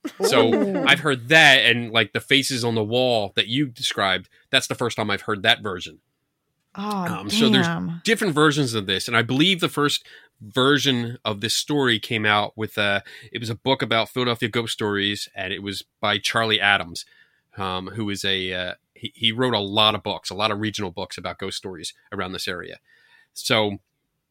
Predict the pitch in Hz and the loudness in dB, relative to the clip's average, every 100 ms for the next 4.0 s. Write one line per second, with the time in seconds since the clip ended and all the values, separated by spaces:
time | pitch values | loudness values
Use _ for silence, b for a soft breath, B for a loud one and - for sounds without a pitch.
0 | _ _ _ - - 113 101 104 98 - | _ _ _ -14 -6 -2 0 -2 -4 -10
1 | _ _ 113 135 101 123 120 123 - 208 | _ _ 2 4 4 2 0 -2 2 2
2 | 214 160 147 143 160 139 147 156 165 - | 2 4 4 4 2 0 0 0 2 2
3 | 123 120 123 123 196 214 165 131 120 | 4 4 2 0 4 4 6 6 4